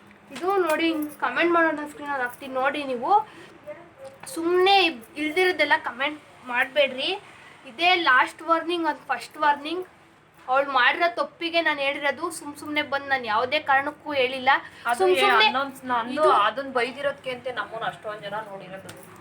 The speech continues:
Speaker 1: ಹೌದಾ? ಅವ್ಳು ಬೈದಿದ್ದಾರೆ, ಎರಡು ವಾರ ಅಷ್ಟು ಜನ ನೋಡಿದ್ದಾರೆ. ಹೋಗ್ ಅವ್ಳ ವ್ಲಾಗಲ್ಲಿ ಕಾಮೆಂಟ್ ಮಾಡಿ, ನೀನ್ ಬೈದಿರೋದಕ್ಕೆ ಇಷ್ಟೊಂದ್ ಜನ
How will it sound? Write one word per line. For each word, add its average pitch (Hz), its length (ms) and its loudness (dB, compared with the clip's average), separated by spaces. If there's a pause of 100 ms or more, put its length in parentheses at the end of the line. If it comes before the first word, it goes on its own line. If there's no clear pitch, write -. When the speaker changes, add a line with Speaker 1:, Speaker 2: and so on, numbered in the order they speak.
(140)
Speaker 1:
ಹೌದಾ? 330 640 4
ಅವ್ಳು 381 300 0
ಬೈದಿದ್ದಾರೆ, 349 600 0
ಎರಡು 277 260 2
ವಾರ 330 140 4
ಅಷ್ಟು 339 200 -4
ಜನ 311 200 -2
ನೋಡಿದ್ದಾರೆ. 302 340 -2
ಹೋಗ್ 349 280 0
ಅವ್ಳ 311 140 2
ವ್ಲಾಗಲ್ಲಿ 339 320 2
ಕಾಮೆಂಟ್ 294 340 -4
ಮಾಡಿ, 285 180 2
ನೀನ್ 277 220 -4
ಬೈದಿರೋದಕ್ಕೆ 269 640 0
ಇಷ್ಟೊಂದ್ 320 360 -4
ಜನ 269 120 2